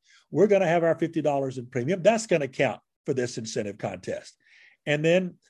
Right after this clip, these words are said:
landed a new, pu-, uh, and that would be the new public school. And then I also went to one of my police officers in the northeast part of Alabama and just said, "I need a favor," because they have the,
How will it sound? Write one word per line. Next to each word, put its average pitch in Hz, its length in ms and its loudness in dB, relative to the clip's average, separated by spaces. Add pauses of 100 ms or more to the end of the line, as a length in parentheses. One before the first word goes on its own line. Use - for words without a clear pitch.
(160)
landed 147 320 2
a 170 40 2
new, 180 140 8
pu-, 190 140 2
uh, 147 360 0
and 143 140 -4
that 180 140 0
would 175 100 0
be 175 80 6
the 165 100 4
new 175 140 6
public 180 340 2
school. 113 340 -6
And 151 140 0
then 180 220 2 (440)
I 156 60 -2
also 208 420 4
went 185 300 0
to 180 140 4
one 165 200 0
of 196 60 0
my 185 140 0
police 170 400 -2
officers 127 400 -4
in 127 60 -8
the 135 120 -2
northeast 180 440 2
part 165 180 0
of 156 80 0
Alabama 139 600 -2 (600)
and 175 200 -2 (1080)
just 220 200 -4
said, 214 120 4
"I 190 80 4
need 190 140 2
a - 40 -4
favor," 170 280 2
because 135 260 -4
they 175 140 4
have 180 200 0
the, 170 100 -6